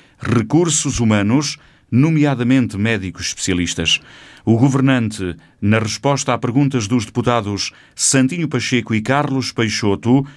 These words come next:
sublinhou que, desde dois mil e quinze, a U L S recebeu cinquenta e sete médicos, cento e setenta e dois enfermeiros e duzentos e quarenta e quatro assistentes operacionais.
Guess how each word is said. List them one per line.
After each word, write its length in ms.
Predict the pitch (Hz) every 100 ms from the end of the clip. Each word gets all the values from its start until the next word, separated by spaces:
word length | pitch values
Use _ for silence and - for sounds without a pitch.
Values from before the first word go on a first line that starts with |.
| - -
sublinhou 580 | - 208 190 180 185
que, 360 | 170 170 160 156
desde 520 | 139 123 190 214 175 185
dois 200 | 180 160
mil 160 | 175
e 80 | 185
quinze, 520 | 139 120 101 98 92 - _ -
a 80 | 117
U 180 | 135
L 240 | 151 139 120
S 300 | 101 - 107
recebeu 680 | 104 - 107 117 104 98 -
cinquenta 640 | - - 113 107 151 156
e 40 | 135
sete 280 | - 107 104
médicos, 640 | 101 104 127 147 143 - - _
cento 480 | - - 170 185 170
e 80 | 147
setenta 380 | - 170 170 147
e 40 |
dois 260 | 147 160 156
enfermeiros 720 | 151 147 123 113 113 123 - - - _
e 120 | 127 113
duzentos 540 | 110 110 135 143 143
e 80 | 113
quarenta 380 | 117 123 139 131
e 40 |
quatro 460 | - 104 104 104 120
assistentes 580 | 131 - - 101 -
operacionais. 760 | 92 85 85 90 82 80 80